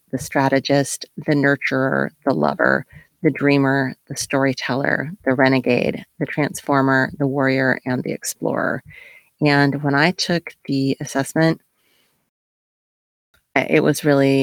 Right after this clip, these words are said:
it was a great thing for me to take because it really made me realize how much I leaned into some parts of my personality and how much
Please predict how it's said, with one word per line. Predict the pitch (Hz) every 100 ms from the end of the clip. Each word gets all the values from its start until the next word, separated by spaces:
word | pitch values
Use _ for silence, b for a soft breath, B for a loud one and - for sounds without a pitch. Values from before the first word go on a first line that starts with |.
| -
it | 143
was | 139
a | -
great | - 131 -
thing | - 123
for | 139
me |
to | 139
take | - 135 127 -
because | 143 147 -
it | -
really | 156 156 160
made | 160 151 143
me | 143 -
realize | - 82 53 - - - B B B B B
how | - - - 143 139 160 - -
much | 156 151 151 151 - -
I | 147 143
leaned | 143 147 147 127
into | 151 139 139 - 139 127
some | - 143 139
parts | 147 143 -
of |
my | 143
personality | 147 143 - 151 143 147 147 143 139 -
and | 131 123 123
how | 120 - 139
much | 143 139 135